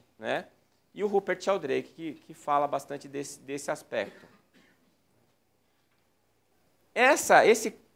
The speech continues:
essa estrutura, ela faria a orientação de distribuição e diferenciação da, da célula. Aí a gente teria explicação da embriologia, como é que a célula sabe pra que lado ela tem que ir, como é que ela vai se diferenciar. A gente teria explicação pras malformações.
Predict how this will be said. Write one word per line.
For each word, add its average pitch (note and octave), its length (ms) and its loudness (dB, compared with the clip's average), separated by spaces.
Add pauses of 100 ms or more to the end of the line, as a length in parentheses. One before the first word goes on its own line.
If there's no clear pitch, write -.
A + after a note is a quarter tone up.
(200)
essa F#3+ 220 -2
estrutura, G3 960 2
ela D#3+ 200 6
faria F3+ 340 6
a E3+ 40 8
orientação D#3 840 2 (140)
de C#3 160 -14
distribuição F#3 800 -2
e A3+ 40 0
diferenciação G3 680 -6
da, E3+ 120 0 (260)
da E3+ 140 -2
célula. A#2 440 -2 (320)
Aí A3 300 8
a C4 60 10
gente B3 220 -2
teria G3 240 2
explicação F3 800 0
da D#3+ 260 4
embriologia, F3 880 -2 (1000)
como F#3 180 6
é A3+ 60 6
que G#3 80 2
a F#3+ 40 4
célula F3 280 4
sabe D#3 300 2
pra D3 120 -4
que D3 100 -6
lado C#3+ 180 2
ela C3+ 100 -2
tem C3 160 -8
que - 160 -16
ir, D3 60 -14
como C#3+ 160 -6
é C3+ 40 -2
que C#3 60 -10
ela C#3 80 -2
vai C3 100 -2
se B2+ 120 -12
diferenciar. A#2 800 -4 (500)
A F#3+ 120 6
gente A3 220 2
teria G#3+ 240 4
explicação F#3+ 600 0
pras G#3 280 4
malformações. E3 1000 0